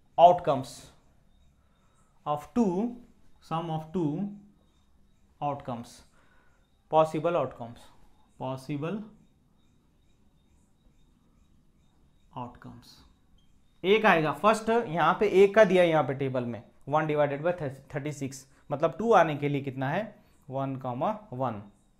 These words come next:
so that is only the one bracket, so that is the one possibility, one divided by thirty-six। थर्टी सिक्स कैसे आया, ये आया,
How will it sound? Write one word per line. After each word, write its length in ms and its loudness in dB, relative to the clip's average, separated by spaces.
so 140 -14
that 160 -4
is 160 -4
only 240 -4
the 140 0
one 180 2
bracket, 420 0
so 120 2
that 140 -4
is 140 -4
the 120 2
one 200 -4
possibility, 600 -10
one 180 -2
divided 360 -4
by 80 0
thirty-six। 520 -8
थर्टी 200 0
सिक्स 200 -6
कैसे 300 2
आया, 160 4
ये 220 -2
आया, 260 -2